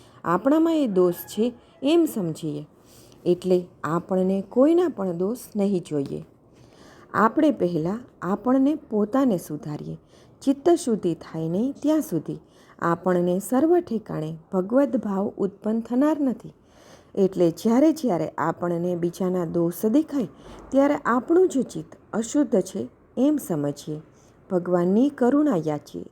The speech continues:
તેમને શરણે જઈએ અને "મારું ચિત્ત શુદ્ધ કર" એવી તેમને વિનંતી કરીએ. એમ કરવાથી આપણું ચિત્ત શુદ્ધ થતું જશે અને પછી ભગવાનની પ્રાપ્તિ થવામાં વાર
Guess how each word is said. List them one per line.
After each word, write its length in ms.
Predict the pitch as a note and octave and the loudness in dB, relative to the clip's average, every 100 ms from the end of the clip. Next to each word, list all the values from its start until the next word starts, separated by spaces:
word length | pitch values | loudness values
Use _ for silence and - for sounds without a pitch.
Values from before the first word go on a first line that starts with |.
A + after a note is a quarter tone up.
| _ - | _ -4
તેમને 440 | F#3 F#3+ G#3+ C#4+ | -2 0 0 0
શરણે 500 | C#4+ - G3+ A3 B3 | -4 -2 0 2 0
જઈએ 380 | F#3+ D#3 D3 D3 - _ - - - - - - | 0 -4 -4 -6 -10 _ -20 -20 -20 -20 -20 -4
અને 240 | G3+ G3+ F#3 | 2 4 4
"મારું 360 | F3 E3+ F#3 | 4 4 2
ચિત્ત 420 | F3+ G3+ G3+ - | 0 -4 -6 -4
શુદ્ધ 460 | D#4 D#4 - G#3+ - | -6 -4 -4 -2 -2
કર" 240 | F3 - D#3+ - - - | -6 -8 -14 -20 -14 -2
એવી 340 | F#3 G3+ A3+ | 0 2 2
તેમને 460 | A3 G#3 G3+ A#3 C4+ G#3 | 0 0 2 0 -2 -2
વિનંતી 500 | F#3+ F#3+ A#3 B3+ G#3 | 0 2 2 2 -2
કરીએ. 420 | - D3 D3 D3 _ _ - - - | -6 -12 -12 -16 _ _ -20 -20 -2
એમ 280 | A#3+ D#4 E4+ | 4 6 4
કરવાથી 680 | - E3 D#3 E3 F3 A#3 D3 | 2 -4 -4 -8 -8 -8 -6
આપણું 380 | - D3+ - F#3 | -4 -6 -4 -4
ચિત્ત 340 | F#3 B3 B3 C4 | -2 -6 -4 -6
શુદ્ધ 480 | A3 - B3 D#4 | -4 0 0 0
થતું 380 | D4 - B3+ A#3 | -2 -2 2 2
જશે 460 | F#3 D3+ - D3+ D3+ _ _ _ | 2 -4 -6 -12 -16 _ _ _
અને 240 | - E3 D#3 | -4 -2 0
પછી 440 | D#3+ D3+ - D#3+ - - - _ G#3+ | -2 -8 -8 -10 -10 -20 -20 _ 0
ભગવાનની 720 | G3+ F3+ F#3 F3+ F3+ G3 A3+ | 2 4 4 4 2 0 -2
પ્રાપ્તિ 460 | G3 D#3+ - G3+ | -6 -8 -6 -6
થવામાં 520 | G3 G#3+ G#3+ A#3 B3+ | -6 -6 -4 -2 -2
વાર 420 | A#3 F#3+ F#3 A3 | -2 -2 0 0